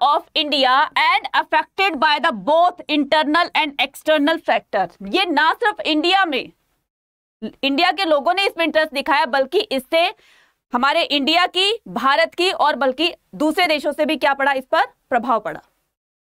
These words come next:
It led to the formation of the Indian National Congress in eighteen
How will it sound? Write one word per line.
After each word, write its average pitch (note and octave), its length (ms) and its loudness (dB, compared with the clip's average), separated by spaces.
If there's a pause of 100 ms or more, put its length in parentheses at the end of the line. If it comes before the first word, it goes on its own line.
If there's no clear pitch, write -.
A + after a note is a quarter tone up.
(920)
It F#4 100 -6
led E4 300 2 (120)
to G4+ 80 2
the F4 260 2 (100)
formation D4+ 560 0
of C#4+ 320 0
the E4 120 2 (100)
Indian F4 420 0
National D4+ 560 0
Congress C4+ 420 0 (920)
in D4+ 300 0 (160)
eighteen F4 500 0